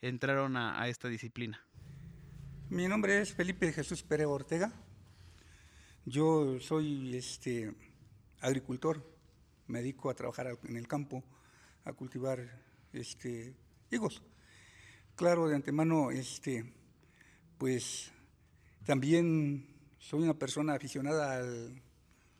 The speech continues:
Speaker 2: al depor-, al rey de los deportes, que es el béisbol.
Speaker 1: Ni más ni menos.
Speaker 2: Y, pues, es un deporte muy bonito. De hecho, de antemano queremos invitar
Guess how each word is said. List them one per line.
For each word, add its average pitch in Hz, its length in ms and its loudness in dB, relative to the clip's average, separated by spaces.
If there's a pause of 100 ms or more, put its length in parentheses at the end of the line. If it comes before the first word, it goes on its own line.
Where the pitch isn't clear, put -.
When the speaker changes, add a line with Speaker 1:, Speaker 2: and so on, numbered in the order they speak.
(220)
Speaker 2:
al 123 400 0
depor-, 143 480 0
al 131 80 8
rey 165 160 4
de 160 100 6
los 139 140 0
deportes, 151 480 -2
que 147 120 -2
es - 80 -2
el 131 120 0
béisbol. 156 480 2 (160)
Speaker 1:
Ni 117 100 -12
más 156 260 -8
ni 170 60 -12
menos. 131 220 -10 (1300)
Speaker 2:
Y, 143 500 4
pues, - 680 -2
es 220 120 4
un 247 100 6
deporte 214 360 2
muy 190 120 -2
bonito. 165 360 -4 (680)
De 147 140 4
hecho, 190 180 2
de 202 80 2
antemano 165 440 0
queremos 156 580 0 (220)
invitar 147 720 2